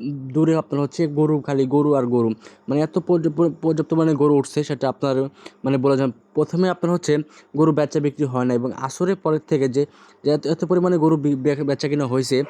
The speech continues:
যেমন গরু উঠছে তেমন বেচা বিক্রি হয়েছে। এবং আজকে বাজারটা ছিল অনেক কম।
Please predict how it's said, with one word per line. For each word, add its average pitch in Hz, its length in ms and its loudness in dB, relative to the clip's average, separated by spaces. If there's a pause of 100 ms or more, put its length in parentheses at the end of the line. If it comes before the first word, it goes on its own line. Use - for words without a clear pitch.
(280)
যেমন 165 320 0
গরু 170 200 4
উঠছে 156 260 0
তেমন 160 340 0
বেচা 147 240 -2
বিক্রি 135 260 -2
হয়েছে। 117 260 -2 (360)
এবং 160 200 2
আজকে 151 260 -2
বাজারটা 131 440 -2
ছিল 139 220 -2 (420)
অনেক 156 280 0
কম। 117 220 -2